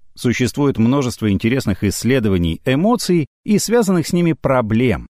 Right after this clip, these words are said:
в которых проводились попытки связать их с активностью в определенных отделах головного мозга.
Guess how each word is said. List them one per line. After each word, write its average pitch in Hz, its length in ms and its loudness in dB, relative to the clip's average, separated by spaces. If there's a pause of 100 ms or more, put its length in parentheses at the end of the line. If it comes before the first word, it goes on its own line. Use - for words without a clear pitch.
(120)
в - 80 -20
которых 208 400 0
проводились 160 520 0
попытки 180 480 0
связать 151 500 0
их 151 160 0
с - 120 -6
активностью 180 720 -2
в 139 80 0
определенных 120 640 -2
отделах 104 440 -2
головного 98 540 0
мозга. 95 400 -4